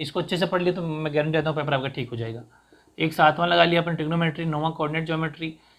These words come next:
ग्यारहवाँ ट्रायंगल, बारहवाँ सर्कल, इसके बाद में सत्रहवाँ अपने वो लगा लिया मेन वन मीडियन वाला।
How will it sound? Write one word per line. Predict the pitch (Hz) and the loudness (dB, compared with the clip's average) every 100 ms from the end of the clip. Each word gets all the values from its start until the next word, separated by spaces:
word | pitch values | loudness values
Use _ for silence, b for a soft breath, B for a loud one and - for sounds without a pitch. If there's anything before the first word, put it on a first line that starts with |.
| b 143 | b -4
ग्यारहवाँ | 143 147 160 165 | 6 8 8 4
ट्रायंगल, | 151 143 147 160 165 | 4 4 2 0 0
बारहवाँ | 151 143 151 160 | 4 6 6 2
सर्कल, | 151 135 127 156 165 | -2 -4 -2 -2 -2
इसके | 147 165 | -4 0
बाद | 151 147 | 4 4
में | 156 | 2
सत्रहवाँ | 160 139 143 143 135 | -6 -6 -2 0 0
अपने | 139 | -2
वो | 139 135 - _ _ - | -2 -4 -10 _ _ -4
लगा | 127 123 | 0 2
लिया | 127 | 0
मेन | 127 123 | -2 -2
वन | 123 | -4
मीडियन | 120 117 113 | -2 -4 -4
वाला। | 110 | -10